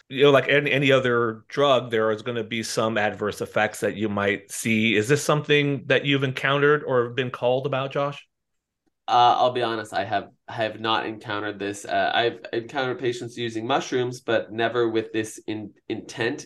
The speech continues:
Speaker 2: And I know this is an active area of study, but, uh, I, I, I don't think I can comment too much on the,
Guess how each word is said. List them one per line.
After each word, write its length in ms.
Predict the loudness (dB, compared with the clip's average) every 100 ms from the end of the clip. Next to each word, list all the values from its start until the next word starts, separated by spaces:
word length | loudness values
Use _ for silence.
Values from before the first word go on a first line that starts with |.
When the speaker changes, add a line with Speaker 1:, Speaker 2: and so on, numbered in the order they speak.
| _
Speaker 2:
And 100 | -4
I 60 | -2
know 160 | 0 0
this 200 | -2 -2
is 120 | -4
an 80 | -4
active 360 | -4 -4 -8
area 340 | -6 -4 -6 -8
of 120 | -10
study, 760 | -14 -14 0 2 4 2 2 -6 -20 _ _
but, 260 | 4 4 6
uh, 260 | 6 6 6
I, 220 | 4 4
I, 420 | 2 0 0 0
I 40 | 0
don't 300 | -2 -4 -4
think 140 | -4
I 80 | -4
can 160 | -6
comment 380 | -2 0 0 -4
too 220 | -6 -2
much 320 | 0 0 -2 -2
on 360 | 0 0 0 -6 -10 _ _ _ _
the, 680 | -8 -4 -2 -2 -2 -4